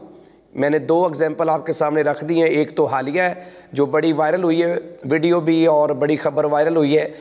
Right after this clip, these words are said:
और एक नाइनटीन एटी फ़ोर की एक ख़बर मैंने आपके सामने रखी है कि उसके अंदर भी एक जानवर का दिल जो है वो उसकी ट्रांसप्लांटेशन की गई,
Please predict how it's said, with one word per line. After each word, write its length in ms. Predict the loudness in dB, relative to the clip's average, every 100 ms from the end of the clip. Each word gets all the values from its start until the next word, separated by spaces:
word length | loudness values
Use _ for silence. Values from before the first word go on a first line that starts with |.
| -20 -6
और 100 | 0
एक 200 | 2 0 -2
नाइनटीन 800 | -2 -2 -4 -4 -2 -2 -4 -2
एटी 300 | -2 0 -4
फ़ोर 340 | 0 0 0 0
की 100 | 0
एक 460 | 0 0 -2 -2 -6
ख़बर 260 | -4 -2
मैंने 200 | 0 0
आपके 240 | 0 0 -4
सामने 320 | -2 -2 0
रखी 280 | -2 0 0
है 100 | 0 -4 -16 -20 -10
कि 160 | 0 0 2
उसके 300 | 0 -2 -2
अंदर 240 | -2 0 0
भी 120 | 0
एक 160 | 0 0
जानवर 420 | 0 0 -2 -2
का 200 | -2 -2 -2 -6 -2
दिल 180 | 0 2
जो 180 | 2
है 120 | 4 4
वो 340 | 2 2 0 -6 -16 -4
उसकी 320 | -4 -2 0 0
ट्रांसप्लांटेशन 1000 | 0 0 0 -2 -4 -2 -2 -2 0 0
की 180 | 0 0
गई, 200 | -2